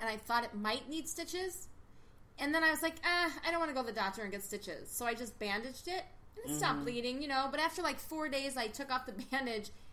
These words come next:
Speaker 1: and it was still split.
Speaker 2: Really?
Speaker 1: So I was like, "Shoot, I should have gone and gotten stitches." So I called the urgent care, and they're like, "Well, we won't stitch it if it's been more than twenty-four hours." So what I did was I super glued it.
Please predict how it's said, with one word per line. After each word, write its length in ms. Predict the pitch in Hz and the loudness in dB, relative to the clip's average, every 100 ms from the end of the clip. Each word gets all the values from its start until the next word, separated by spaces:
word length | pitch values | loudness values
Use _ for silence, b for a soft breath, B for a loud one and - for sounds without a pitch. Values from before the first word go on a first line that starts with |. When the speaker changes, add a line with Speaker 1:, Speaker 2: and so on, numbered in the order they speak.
| B | B
Speaker 1:
and 120 | 254 | -2
it 80 | 269 | 0
was 100 | 302 | -2
still 220 | - 294 | -2 -2
split. 540 | 285 - 294 302 - - - - - - - | -2 -2 -2 -4 -6 -12 -14 -14 -16 -16 -12
Speaker 2:
Really? 300 | 123 127 123 131 - | -6 -4 -4 -6 -4
Speaker 1:
So 140 | 294 | 0
I 40 | |
was 80 | 302 | 2
like, 140 | 285 277 | 0 0
"Shoot, 420 | - - 381 - | 0 2 2 2
I 80 | 208 | -2
should 200 | 208 302 | -2 -2
have 120 | 277 | -2
gone 160 | 277 269 | 0 0
and 100 | 254 | 2
gotten 160 | 254 233 | 0 0
stitches." 460 | - 349 208 - - B B B | -4 -6 -6 -10 -14 B B B
So 340 | - 302 294 | 2 6 8
I 120 | 262 254 | 8 4
called 400 | - 302 320 320 | 4 6 8 6
the 40 | |
urgent 300 | 254 330 359 | 0 0 -2
care, 200 | - 247 | -4 -2
and 100 | 233 | 0
they're 100 | 233 | 0
like, 220 | 233 220 220 | 0 0 0
"Well, 140 | 226 | -2
we 100 | 254 | 0
won't 220 | 285 262 | -2 -2
stitch 280 | - 285 285 | -2 -4 -4
it 120 | 214 | -4
if 160 | 185 - | -6 -6
it's 160 | 196 - | -8 -6
been 160 | 214 | -2
more 160 | 208 202 | -2 -2
than 120 | 202 | -4
twenty-four 420 | 208 202 190 208 | -4 -4 -4 -2
hours." 480 | 208 285 - - - - - - - - - - b b | 0 0 -4 -8 -14 -14 -14 -12 -14 -16 -16 -20 b b
So 200 | - 294 | 0 2
what 140 | 247 285 | 4 2
I 80 | 277 | 2
did 240 | 294 370 | 0 -2
was 120 | 269 | 0
I 120 | 233 | 0
super 440 | 220 - - 440 262 | 2 2 2 2 -2
glued 260 | 208 185 160 | -2 -4 -6
it. 320 | - - | -10 -12